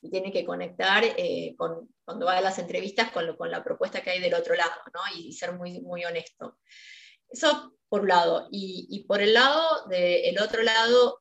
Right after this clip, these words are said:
gente con ya cierta carrera laboral, que ya ha venido, ya aprendió lo que es el trabajo, y, y bueno, yo creo que hay un momento de, de reinvertar-,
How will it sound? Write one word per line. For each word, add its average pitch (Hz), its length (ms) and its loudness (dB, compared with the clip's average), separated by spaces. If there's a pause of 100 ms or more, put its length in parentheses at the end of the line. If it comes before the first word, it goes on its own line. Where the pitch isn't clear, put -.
gente 214 340 -2
con 185 200 -6
ya 202 240 4
cierta 208 380 2
carrera 185 380 2
laboral, 208 600 4
que 190 80 -4
ya 185 160 -6
ha 180 40 -2
venido, 180 560 -2 (680)
ya 226 140 -2
aprendió 208 300 2
lo 208 60 2
que 214 80 2
es 208 80 -4
el 196 80 -2
trabajo, 233 960 4
y, 170 300 -10
y 190 80 -8
bueno, 190 420 -2 (120)
yo - 120 -8
creo 233 140 4
que 220 80 6
hay 220 60 4
un 214 80 0
momento 214 440 0
de, 175 460 2
de 180 140 0
reinvertar-, 185 680 0